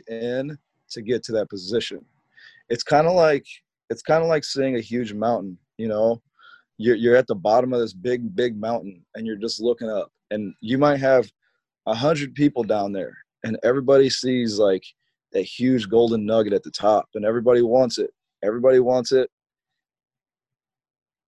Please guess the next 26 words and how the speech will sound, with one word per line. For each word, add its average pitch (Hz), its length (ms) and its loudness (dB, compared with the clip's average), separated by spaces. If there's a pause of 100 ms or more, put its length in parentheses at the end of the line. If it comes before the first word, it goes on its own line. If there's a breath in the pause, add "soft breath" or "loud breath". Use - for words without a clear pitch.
(100)
but 110 140 0
only 120 260 2
a 104 80 0
couple 123 320 -2
people 107 480 -6
know 110 180 -2
what 113 140 2
it 101 80 -2
takes 113 240 -2
to 101 60 -10
get 101 220 -4
to 92 100 -12
there, 78 180 -8 (260)
to - 100 -12
get 113 260 0
there. 82 340 -6
Only 127 260 0
a 110 40 -2
couple 131 300 2
people 113 300 -4
have 110 220 2
the 113 140 -2
endurance, 110 600 -2
motivation, 110 580 0
and 92 80 -20
passion - 420 -2